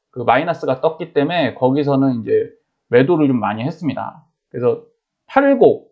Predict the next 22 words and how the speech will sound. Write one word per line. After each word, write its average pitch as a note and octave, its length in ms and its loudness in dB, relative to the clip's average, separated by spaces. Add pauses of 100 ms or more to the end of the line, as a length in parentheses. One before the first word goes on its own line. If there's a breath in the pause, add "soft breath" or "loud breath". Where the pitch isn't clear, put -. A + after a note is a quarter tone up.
(440)
그리고 G3+ 400 4
어제 A#3+ 420 4 (240)
어디에 G3+ 380 4
걸어 D3+ 280 2
놨었냐면 B2 800 -4 (440)
이십칠 G#3 500 -2
점 D3+ 180 2
오사로 D3+ 360 2
끝났는데 E3+ 760 -2 (140)
요 B2+ 100 -6
중간, E3+ 520 0 (320)
예, A#2+ 100 -2
중간 E3 380 -2
라인에 D#3 580 -2 (240)
한 C#3+ 160 -2
이십칠 E3 520 -6
점 D#3+ 160 -4
팔? - 340 -2 (200)
요 C#3 100 4
정도의 E3+ 480 2 (500)
거-, - 460 2
저기 A2+ 400 -2